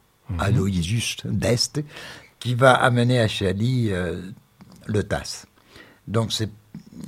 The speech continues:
Speaker 2: c'est pas le moment peut-être de développer, euh, cette, euh, cette incursion tout à fait extraordinaire de, d'un des plus grands poètes italiens, euh,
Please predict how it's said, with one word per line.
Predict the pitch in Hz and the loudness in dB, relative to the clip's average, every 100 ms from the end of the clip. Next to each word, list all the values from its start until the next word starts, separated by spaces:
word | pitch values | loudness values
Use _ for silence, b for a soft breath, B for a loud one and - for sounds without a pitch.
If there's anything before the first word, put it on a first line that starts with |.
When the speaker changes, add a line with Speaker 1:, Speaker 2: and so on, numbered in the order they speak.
| 127 | -6
Speaker 2:
c'est | - 117 | -4 0
pas | 127 123 | 2 4
le | 117 | 2
moment | 113 117 123 | 2 2 2
peut-être | 110 101 117 110 | 0 -2 -2 -2
de | 98 | -2
développer, | 98 104 98 101 117 117 104 | 0 0 0 -2 0 0 -2
euh, | 92 | -6
cette, | 87 - 98 - | -8 -8 -10 -8
euh, | 95 90 B B B - 101 | -6 -6 B B B -16 -12
cette | - 113 107 | -6 -4 -2
incursion | 98 - - 120 | -4 -6 -6 -6
tout | 101 95 | -6 -8
à | 87 | -8
fait | - 95 | -6 -8
extraordinaire | - 101 87 87 98 117 | -6 -4 -2 0 0 0
de, | 98 78 - B B - | -2 -6 -14 B B -8
d'un | 82 | -6
des | 85 | -6
plus | - 98 | -6 -6
grands | 87 | -6
poètes | - 85 73 | -6 -8 -8
italiens, | 78 73 69 78 85 71 | -10 -8 -8 -6 -8 -10
euh, | 65 | -12